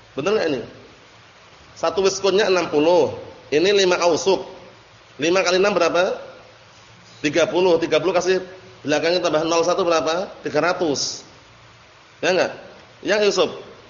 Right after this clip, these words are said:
Enam kali lima berapa, Yusuf? Dua lima. <laughs> Allah musta'an, la ba'asa, insyaallah.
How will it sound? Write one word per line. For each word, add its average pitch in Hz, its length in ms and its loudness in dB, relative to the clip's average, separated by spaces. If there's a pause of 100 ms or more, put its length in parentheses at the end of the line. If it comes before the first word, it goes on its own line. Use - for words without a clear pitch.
(1040)
Enam 185 160 0
kali 196 160 2
lima 214 160 2
berapa, 170 260 2
Yusuf? 160 300 -2 (4000)
Dua 135 160 -2
lima. 180 260 0 (460)
<laughs> - 500 -6
Allah 151 220 0
musta'an, 127 480 -4
la 123 100 -4
ba'asa, 120 480 -6
insyaallah. 113 400 -8